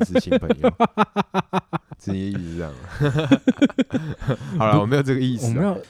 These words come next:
Speaker 2: 可你看到种族的玩笑，你会不会笑？你看那些美国的脱口秀，他们讲种族玩笑，你不会笑吗？
Speaker 1: 这是道德感。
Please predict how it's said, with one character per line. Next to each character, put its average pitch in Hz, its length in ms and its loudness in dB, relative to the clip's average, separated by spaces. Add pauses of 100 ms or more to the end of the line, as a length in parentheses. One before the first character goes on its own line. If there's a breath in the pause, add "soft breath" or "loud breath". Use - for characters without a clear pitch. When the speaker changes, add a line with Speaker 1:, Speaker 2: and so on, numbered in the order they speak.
Speaker 2:
可 190 120 6
你 214 140 4
看 165 200 -2
到 170 120 0
种 113 220 -2
族 110 160 0
的 117 80 4
玩 113 200 2
笑， 131 120 0
你 104 100 -2
会 98 120 0
不 101 60 -2
会 110 100 2
笑？ 101 300 -2 (300 soft breath)
你 131 100 -2
看 180 200 -2
那 180 120 2
些 165 320 2
美 131 200 0
国 123 140 2
的 139 80 4
脱 147 200 2
口 123 180 2
秀， 131 160 0
他 127 100 2
们 151 80 0
讲 131 160 0
种 120 160 -2
族 113 120 -2
玩 107 120 0
笑， 127 140 0
你 101 100 -4
不 - 160 -6
会 147 80 2
笑 147 240 -2
吗？ 107 280 -6
Speaker 1:
这 - 120 -12
是 139 140 -8
道 113 180 0
德 82 220 -8
感。 - 180 -10